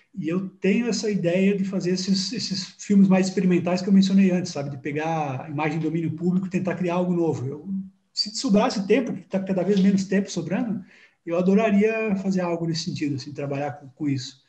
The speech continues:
E até com, e até com coisas que eu filmei mesmo em V H S, sabe? Eu tenho uma infinidade de cenas que eu filmei, que eu, que eu até mencionei antes, né?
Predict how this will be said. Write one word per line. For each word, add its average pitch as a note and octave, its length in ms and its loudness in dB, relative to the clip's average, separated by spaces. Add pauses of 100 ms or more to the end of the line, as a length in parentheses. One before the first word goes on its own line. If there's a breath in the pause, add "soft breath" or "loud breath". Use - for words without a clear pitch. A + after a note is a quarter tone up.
(500 soft breath)
E G3+ 80 0
até A#3+ 260 -2
com, C4+ 460 4
e G3+ 80 4
até G#3 180 0
com C4 160 0
coisas C4 260 -2
que - 80 -12
eu B3+ 60 -2
filmei G3 320 4
mesmo G3 300 6
em D3+ 180 0
V D#3+ 80 0
H D#3+ 160 -2
S, D#3 280 -4
sabe? C#3+ 180 -8
Eu C3+ 40 -10
tenho A3 160 -6
uma A3 200 -2
infinidade F#3+ 680 4
de - 80 -6
cenas F3 400 0
que - 100 -14
eu C3+ 60 -10
filmei, D#3 540 -4 (640)
que E3+ 80 -8
eu, - 80 -8
que - 80 -4
eu D#3+ 60 0
até G3 100 4
mencionei F3 420 2
antes, F3+ 220 0
né? D3+ 180 0